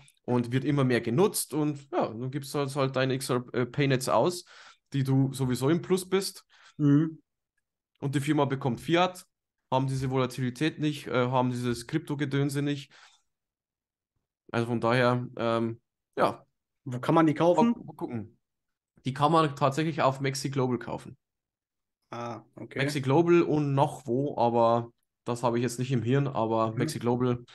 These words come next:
Speaker 1: ja, auch ja ein
Speaker 2: Mhm.
Speaker 1: Partner von mir, von daher weiß ich das <laughs> aus dem
Speaker 2: Okay.
Speaker 1: Stegreif.
Speaker 2: Ja, ja.
Speaker 1: Ja.
Speaker 2: War auch mal mein Partner, müssen wir mal gucken. Aber
Speaker 1: Ja.
Speaker 2: Kontakt besteht da auf jeden Fall. Gut.
Speaker 1: Ja, ja.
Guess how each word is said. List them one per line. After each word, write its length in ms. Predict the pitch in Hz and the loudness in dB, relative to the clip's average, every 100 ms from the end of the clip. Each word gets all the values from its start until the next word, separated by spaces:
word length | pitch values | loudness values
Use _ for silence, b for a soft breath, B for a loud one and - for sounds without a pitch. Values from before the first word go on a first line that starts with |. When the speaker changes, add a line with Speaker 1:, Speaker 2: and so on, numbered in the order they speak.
| b b b _ - | b b b _ -4
Speaker 1:
ja, 260 | 107 - - _ _ - | -2 -2 -8 _ _ -10
auch 180 | 110 110 | -6 -2
ja 160 | 110 | 0
ein 80 | 107 | 0
Speaker 2:
Mhm. 80 | 143 | 0
Speaker 1:
Partner 260 | 135 107 120 | 2 0 0
von 180 | 120 | -4
mir, 340 | 117 117 117 117 | -2 0 0 -4
von 160 | - 104 | -10 -6
daher 240 | 107 107 | 0 0
weiß 220 | 101 110 135 | 0 0 -2
ich 140 | - | -4
das 320 | 123 135 - | -2 -2 0
<laughs> 140 | 156 143 | -2 0
aus 160 | 120 | -2
dem 80 | - | -2
Speaker 2:
Okay. 0 | |
Speaker 1:
Stegreif. 600 | - 156 165 - - - _ _ _ B - | 2 4 4 -2 -8 -10 _ _ _ B -6
Speaker 2:
Ja, 360 | 127 135 139 - | 0 0 0 -6
ja. 280 | 123 123 131 127 | -6 -4 -6 -10
Speaker 1:
Ja. 220 | 101 104 101 B _ - | -12 -10 -12 B _ -4
Speaker 2:
War 160 | 131 | 2
auch 200 | 135 131 | 2 2
mal 160 | 139 127 | 0 0
mein 240 | 131 143 | 0 -2
Partner, 500 | 143 147 147 156 156 - - | -2 -4 -4 -6 -6 -12 -12
müssen 200 | 117 123 | -6 -4
wir 60 | |
mal 80 | 117 | -4
gucken. 380 | 139 165 160 - _ B B _ b b | -6 -2 -4 -6 _ B B _ b b
Aber 220 | - 131 | 0 4
Speaker 1:
Ja. 320 | 120 135 - - | 6 6 0 -2
Speaker 2:
Kontakt 220 | 165 156 | -2 0
besteht 380 | 143 - 143 143 | -2 2 0 2
da 60 | |
auf 200 | 131 127 | -2 -2
jeden 260 | 131 123 123 | -6 -4 -4
Fall. 280 | 131 127 127 127 B _ _ | -4 -4 -6 -12 B _ _
Gut. 380 | 147 175 208 113 | -2 4 6 6
Speaker 1:
Ja, 80 | 113 | 2
ja. 120 | 113 | -6